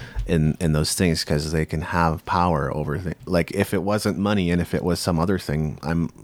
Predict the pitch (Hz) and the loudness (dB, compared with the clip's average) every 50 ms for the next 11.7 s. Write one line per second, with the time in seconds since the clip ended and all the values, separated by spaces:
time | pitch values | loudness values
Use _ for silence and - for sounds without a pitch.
0 | - - - - 87 92 90 82 92 92 98 - - - 80 80 82 80 - - | -20 -16 -6 -2 0 0 2 2 2 2 2 2 2 0 2 2 2 0 2 2
1 | 85 82 - - - 82 - 85 82 82 82 80 - - 92 92 92 95 - - | 0 0 0 0 -2 -2 0 0 2 2 2 2 0 0 2 2 2 2 2 0
2 | - 78 - - - 87 - - 85 82 82 76 - 90 90 87 - - 73 - | -2 -2 -2 -2 -6 -6 -4 -2 0 0 0 2 2 2 0 0 0 -2 -4 -2
3 | - - 80 80 82 80 - - - 107 98 90 - - - 92 85 82 82 82 | -2 -2 0 0 0 0 -2 -4 -2 -2 0 0 0 0 0 0 2 2 2 0
4 | - - 82 85 85 98 120 139 110 95 - - 80 90 92 90 92 92 - - | 0 0 0 2 2 4 4 4 4 2 2 2 2 4 4 2 0 0 0 0
5 | 98 87 - - 92 107 120 107 82 80 - - - - - - - - 85 101 | -2 -2 -2 -2 0 2 2 2 2 0 -4 -8 -12 -12 -14 -8 -6 -2 2 4
6 | 123 127 101 90 80 95 92 87 82 82 80 - - 80 78 80 80 - 85 73 | 6 6 6 6 4 4 6 6 6 4 2 2 2 2 2 2 2 0 0 0
7 | 69 - - 80 78 - - - 82 78 - 80 73 78 95 - - - - - | 0 0 0 0 0 -2 -2 -2 -2 -2 0 0 -2 -2 -4 -6 -10 -16 -16 -16
8 | - - - - - - 76 76 78 78 78 76 76 - - - - - - - | -18 -18 -20 -8 -2 0 2 4 4 4 4 2 0 -2 -8 -18 -20 -20 -20 -20
9 | - - 90 - - - 80 73 71 - - - 85 85 - - - - 85 85 | -10 -8 -8 -6 -2 0 0 0 0 0 -2 -2 -2 -2 -4 -6 -6 -6 -6 -6
10 | - - 95 98 - 104 90 87 92 90 90 85 82 82 80 78 - - 92 90 | -2 -2 0 0 0 0 2 2 4 4 6 4 4 4 2 0 -2 -2 -2 0
11 | - 95 85 - - 73 67 - 87 78 71 76 - | 0 -2 -4 -4 -4 -6 -4 -2 -2 -2 -2 -2 -6